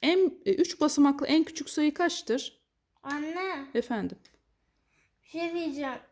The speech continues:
Speaker 1: Hı.
Speaker 2: E, burada bu yazıyor.
Speaker 1: İşte şimdi oraya bakmadan yaparsan daha doğru yaparsın.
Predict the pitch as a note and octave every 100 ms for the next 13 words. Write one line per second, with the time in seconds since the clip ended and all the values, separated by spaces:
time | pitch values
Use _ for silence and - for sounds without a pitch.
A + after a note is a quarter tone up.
0 | _ C#4+ G#3+ - _ _ - D4+ C4+ D#4
1 | F4 D#4+ F4 F4 F4 F4 - _ - F4
2 | F4 D#4 C4+ C4+ C4 C4 C#4+ F#4 - _
3 | _ _ _ _ _ _ _ - G#3 -
4 | A#3 A3 B3 A3 C#4+ B3 G#3 A3+ A#3+ C4+
5 | C4+ F#4+ C4+ A3+ G3 F3 E3+ F3 E3+ F3
6 | - E4+ -